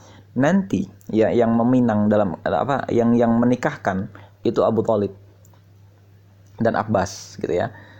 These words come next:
Nah, jadi paman-pamannya Rasulullah. Ini makanya hubungannya Hamzah dengan Rasulullah itu sangat dekat. Kan gini, kita kalau misalnya mengajak orang untuk melamarkan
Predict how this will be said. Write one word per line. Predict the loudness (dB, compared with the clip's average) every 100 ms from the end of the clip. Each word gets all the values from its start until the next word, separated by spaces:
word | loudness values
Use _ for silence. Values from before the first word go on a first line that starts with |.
| -20 -8
Nah, | -8 -8 -14 -6
jadi | -2 0
paman-pamannya | 0 0 0 0 0 0 0
Rasulullah. | -2 -2 -2 -6 -12 _ -20 -20 -20 -4
Ini | 0 0
makanya | 0 0 -2 0
hubungannya | 0 0 0 -2
Hamzah | -4 -2 -2
dengan | 0 0
Rasulullah | -2 -2 -2 -2
itu | -4 -4
sangat | -4 -4
dekat. | -4 -6 -10 -18 -20 -20 -20 _ -16 -2
Kan | 0
gini, | 2 0 -4 -16 -20 -20 -20 -20 -20 -6
kita | 0 0 0 -4 -20 -20
kalau | -8 -2 0 2 2
misalnya | 0 2 2 4
mengajak | 2 2 2 0 2
orang | 0 0 0
untuk | 0 2
melamarkan | 2 2 2 0 -2 -4 -4 -4